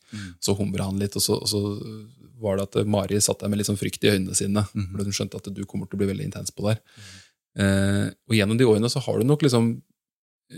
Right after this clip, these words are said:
Speaker 2: du har jo forandret deg veldig fra du la opp, men, men samtidig så merker jeg jo fortsatt at det, det er en del trekk som gjør at du sannsynligvis blei veldig god, at du evner å fortape deg inn i et prosjekt, og,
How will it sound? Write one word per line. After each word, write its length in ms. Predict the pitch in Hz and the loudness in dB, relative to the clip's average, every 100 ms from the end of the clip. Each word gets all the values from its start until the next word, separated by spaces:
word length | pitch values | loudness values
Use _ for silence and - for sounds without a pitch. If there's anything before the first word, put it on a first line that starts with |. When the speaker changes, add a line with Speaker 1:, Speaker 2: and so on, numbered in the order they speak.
| 90 | -2
Speaker 2:
du 100 | 110 | 0
har 140 | 110 | 2
jo 100 | 104 | 2
forandret 280 | 139 104 101 | 2 0 0
deg 420 | 107 110 110 110 | 0 2 2 2
veldig 500 | 110 101 104 113 113 - _ _ _ | 0 0 2 4 2 -4 _ _ _
fra 220 | - 104 | -6 -4
du 100 | 101 | -2
la 120 | 104 101 120 | -2 -2 -2
opp, 120 | - | -2
men, 240 | 120 117 - | 0 0 0
men 300 | 110 113 131 - | -2 -4 -6 -10
samtidig 540 | - 127 - 104 117 | -8 -8 -6 -4 -2
så 100 | 120 | 0
merker 280 | 131 113 - 110 | 2 2 0 -2
jeg 60 | |
jo 60 | 131 | 0
fortsatt 220 | 117 107 | -2 -4
at 100 | - | -2
det, 300 | - 113 120 | 2 4 2
det 80 | 117 | 0
er 140 | 104 120 | 2 4
en 60 | |
del 140 | 127 123 | 4 2
trekk 640 | - 120 - _ - - _ - | 0 -2 -2 _ -20 -20 _ -2
som 180 | - 117 | 0 0
gjør 380 | 113 107 101 113 | 0 2 4 2
at 80 | - 113 | -2 -2
du 160 | 104 110 | 0 2
sannsynligvis 440 | 120 117 101 101 - | 2 0 0 -4 -4
blei 300 | 101 98 95 101 | -2 -2 -2 0
veldig 240 | 104 101 | 2 4
god, 160 | 151 - _ | 4 4 _
at 100 | 113 107 | -6 0
du 200 | 107 113 | 2 2
evner 460 | 120 101 95 92 98 | 2 0 0 -2 -2
å 100 | 98 | -2
fortape 640 | - - 98 95 - 98 | -6 -6 -4 -4 -6 -2
deg 280 | 98 104 107 _ _ - - - _ _ _ - | 2 2 0 _ _ -20 -20 -20 _ _ _ -6
inn 340 | 107 95 95 95 | -2 2 2 0
i 100 | 98 | 0
et 120 | 92 - | 0 0
prosjekt, 640 | 104 - - - - - - | -2 0 -2 -6 -16 -16 -6
og, 120 | 110 | -4